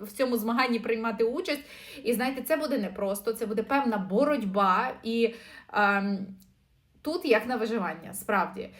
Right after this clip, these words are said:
І якщо це стосується бізнесу та справ, знаєте, буде непросто, але ви мусите брати участь, не можна брати пасивну позицію. Рибки. У рибок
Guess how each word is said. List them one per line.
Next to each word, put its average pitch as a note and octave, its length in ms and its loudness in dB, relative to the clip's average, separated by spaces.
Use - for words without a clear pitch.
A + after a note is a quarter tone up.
І G#3+ 60 6
якщо A#3+ 220 2
це D#4 120 -6
стосується C#4 440 -2
бізнесу A#3 440 -4
та A3 100 -2
справ, D#4+ 380 2
знаєте, A#3+ 320 0
буде C#4 300 0
непросто, C#4 880 2
але A3 360 4
ви B3 120 2
мусите C#4 500 2
брати A3 340 0
участь, - 480 -10
не A#3 120 2
можна C4 360 -2
брати G#3 280 0
пасивну G3+ 420 -6
позицію. - 500 -12
Рибки. G3+ 400 -4
У B3 120 -2
рибок C#4 560 -2